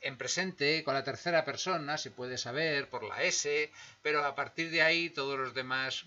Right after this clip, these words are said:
verbos, en los demás tiempos,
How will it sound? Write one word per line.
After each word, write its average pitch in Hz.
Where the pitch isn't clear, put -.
verbos, 151
en 151
los 135
demás 135
tiempos, 165